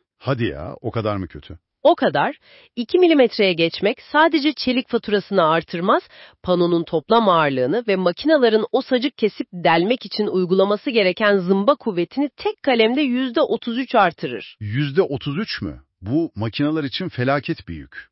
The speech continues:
Speaker 2: Aynen öyle. Makinalardan katlanarak artan bir güç talep ediyorsun. Mevcut pres makinalarının tonajı yetersiz kalmaya başlar, kalıp boşlukları hızla aşınır. Dahası,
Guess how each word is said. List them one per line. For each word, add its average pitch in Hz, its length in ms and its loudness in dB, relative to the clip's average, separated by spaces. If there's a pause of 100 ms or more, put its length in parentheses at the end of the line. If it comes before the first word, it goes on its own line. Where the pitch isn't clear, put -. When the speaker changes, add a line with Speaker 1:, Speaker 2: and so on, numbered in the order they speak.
Speaker 2:
Aynen 247 400 4
öyle. 165 240 6
Makinalardan 202 800 2
katlanarak 214 680 2
artan 190 480 2
bir 180 60 -4
güç 190 240 -8
talep 160 320 0
ediyorsun. 143 560 -4 (360)
Mevcut 196 440 2
pres 226 220 2
makinalarının 170 640 0
tonajı 170 420 0
yetersiz 220 640 0
kalmaya 143 460 -2
başlar, 214 440 2 (300)
kalıp 220 340 0
boşlukları 175 540 0
hızla 208 340 -2
aşınır. 208 580 -2 (360)
Dahası, 254 640 0